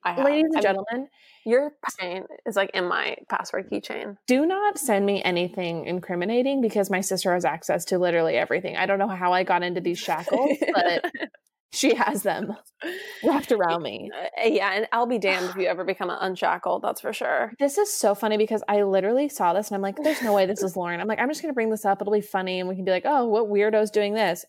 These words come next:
Speaker 2: Of course, it's freaking you. The
Speaker 1: Well,
Speaker 2: best,
Speaker 1: okay.
Speaker 2: wait, does, I need to tell the pod about you posting on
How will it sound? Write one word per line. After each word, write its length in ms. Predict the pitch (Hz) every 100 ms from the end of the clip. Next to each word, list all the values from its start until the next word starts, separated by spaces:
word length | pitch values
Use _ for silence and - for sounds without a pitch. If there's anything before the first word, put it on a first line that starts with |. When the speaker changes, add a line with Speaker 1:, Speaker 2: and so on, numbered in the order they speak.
| _
Speaker 2:
Of 80 | -
course, 180 | 349 330
it's 140 | 359
freaking 420 | - 415 208 190 170
you. 260 | 143 107 - _ _ _ _
The 120 | 269 285
Speaker 1:
Well, 160 | 277
Speaker 2:
best, 140 | - 285
Speaker 1:
okay. 200 | 214 180 - 240
Speaker 2:
wait, 240 | 262 202 -
does, 220 | - 262 247 -
I 80 | 233
need 140 | 277
to 80 | 381
tell 180 | 339 262
the 80 | 233
pod 260 | 175 175
about 460 | 185 180 175 170 - _ - _ -
you 320 | 185 190 190
posting 420 | 190 180 175 185
on 300 | 165 165 165